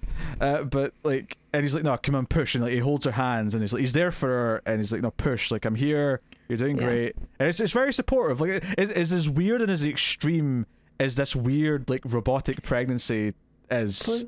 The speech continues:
Speaker 2: I mean, you see her belly and it's just ripping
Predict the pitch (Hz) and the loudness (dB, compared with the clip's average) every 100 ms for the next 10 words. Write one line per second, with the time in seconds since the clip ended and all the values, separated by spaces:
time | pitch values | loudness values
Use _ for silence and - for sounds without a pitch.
0 | - 196 202 196 190 269 269 214 180 170 | -4 -4 -2 -2 -2 -4 -4 -4 -4 -4
1 | 214 202 160 - _ 165 170 175 - 190 | -2 -2 -4 -8 _ -6 -4 -4 -4 -6
2 | - 170 156 196 180 127 160 | -6 -6 -4 -4 -4 -4 -6